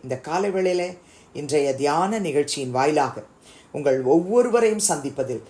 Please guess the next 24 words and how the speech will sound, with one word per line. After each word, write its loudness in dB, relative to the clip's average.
நான் -2
கிறிஸ்துவுக்குள் -2
மிக்க -8
மகிழ்ச்சி -8
அடைகிறேன். -16
பிரியமானவர்களே, -6
கர்த்தருக்கு 0
காத்திருக்கிறவர்களாய் 2
நீங்களும் 0
நானும் -2
இருக்கும் -2
பொழுது -6
நமக்கு 0
என்னென்ன 0
ஆசீர்வாதம் 2
தருவாரா? 0
ஏசாயா 2
மூலமாய் 2
கர்த்தர் 0
இந்த -2
நாளில் 0
சொல்லுகிறார், -2
"புது 0
பலன் 4